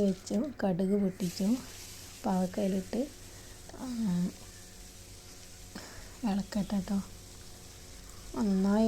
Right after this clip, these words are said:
ഇളക്കിയതിന് ശേഷം ഒരിത്തിരി വെള്ളം പാരണം ട്ടോ. അത് വേവാനുള്ള കുറച്ച്, അത്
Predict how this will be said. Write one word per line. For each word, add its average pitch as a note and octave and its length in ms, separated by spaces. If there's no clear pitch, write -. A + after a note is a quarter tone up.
ഇളക്കിയതിന് G3+ 500
ശേഷം F#3+ 400
ഒരിത്തിരി B3+ 720
വെള്ളം F#3 340
പാരണം E3+ 380
ട്ടോ. F3+ 100
അത് G3 180
വേവാനുള്ള G3+ 680
കുറച്ച്, - 440
അത് G3 120